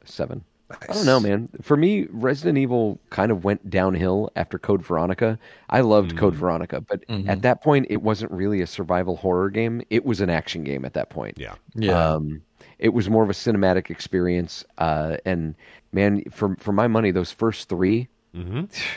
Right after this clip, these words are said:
Speaker 1: <sighs> man, that's just, it's so creepy, so
Speaker 2: Yeah.
Speaker 1: atmospheric. Yeah.
Speaker 3: The O G?
Speaker 2: Yeah, I th-, I think four, for me, four was kind of the last good one. Um, and I think it was because it, it still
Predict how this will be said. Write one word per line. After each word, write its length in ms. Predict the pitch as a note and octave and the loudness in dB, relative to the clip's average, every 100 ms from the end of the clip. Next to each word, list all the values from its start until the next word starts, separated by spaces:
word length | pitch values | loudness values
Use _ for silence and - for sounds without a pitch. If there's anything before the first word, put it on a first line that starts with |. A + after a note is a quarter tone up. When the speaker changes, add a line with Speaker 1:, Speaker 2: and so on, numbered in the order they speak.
| - | -14
Speaker 1:
<sighs> 400 | _ _ _ - | _ _ _ -6
man, 160 | F2 E2+ | -4 -2
that's 180 | F2 - | -4 -6
just, 360 | F2 - - _ _ _ _ | -6 -8 -16 _ _ _ _
it's 200 | C3 - | -10 -6
so 220 | - A2 | 0 0
creepy, 420 | - - F#2+ F2+ D#2 | 2 2 2 0 -4
so 260 | - G#2+ - | 0 0 2
Speaker 2:
Yeah. 60 | |
Speaker 1:
atmospheric. 640 | F2+ G2 E2+ F#2 F#2 G2 - _ _ - | 0 0 -2 2 2 2 -2 _ _ -8
Yeah. 240 | D2+ D2+ D2 _ _ - | -4 -4 -6 _ _ -16
Speaker 3:
The 100 | - | -8
O 160 | F#2+ | -6
G? 320 | G#2+ A#2 F3+ - | -2 -2 -2 -4
Speaker 2:
Yeah, 60 | - - | -8 -2
I 80 | A#2+ | 0
th-, 280 | - - - - | 0 -4 -14 -4
I 80 | D#3+ | -4
think 280 | - B3 - | -2 -4 -4
four, 640 | - A#2+ A2+ G#2+ G2+ - - _ _ _ _ _ | 2 6 8 8 6 2 -8 _ _ _ _ _
for 300 | - - C3 | -20 0 4
me, 260 | A2+ B2 B2 | 6 6 4
four 260 | A2 B2+ G#2+ | 4 8 8
was 160 | G#2 | 8
kind 180 | - A2+ | 4 2
of 40 | G2 | 4
the 80 | |
last 380 | F#2 F2+ F2+ - | 4 4 2 0
good 140 | G2 F#2+ | 0 2
one. 340 | G2 G#2 G2 - | 0 0 -4 -2
Um, 560 | F#2+ F#2 F2+ F2+ F2 - _ _ - | 0 0 -2 -4 -8 -14 _ _ -2
and 140 | A2+ | 0
I 60 | G#2+ | 2
think 220 | C3 A#2+ | 2 4
it 20 | |
was 120 | A#2+ - | 2 2
because 500 | G#2+ - G#2+ G#2 G2+ | 0 2 4 4 2
it, 280 | C3+ A#2 - - - - - - - - - F#3 D#3 | 2 2 -4 -20 -20 -20 -16 -14 -14 -14 -6 -6 0
it 160 | C#3 A#2+ | 2 2
still 500 | - D3 D3 C#3+ | 4 6 8 8